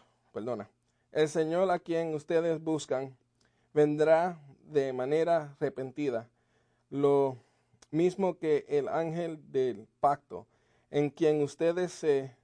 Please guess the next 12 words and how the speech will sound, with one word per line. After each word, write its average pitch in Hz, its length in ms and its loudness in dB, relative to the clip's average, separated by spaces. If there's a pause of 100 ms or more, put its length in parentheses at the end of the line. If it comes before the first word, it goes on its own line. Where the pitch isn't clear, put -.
(220)
complacen. 135 840 -2 (500)
Si 139 380 -10
ya 170 340 2
viene, 120 680 -6 (220)
el 139 180 -4
Señor 151 540 -2
de 135 120 2
los 127 380 -6 (1500)
ejércitos 123 800 -6 (300)
lo 131 340 -4
ha 147 260 0
dicho". 131 400 -12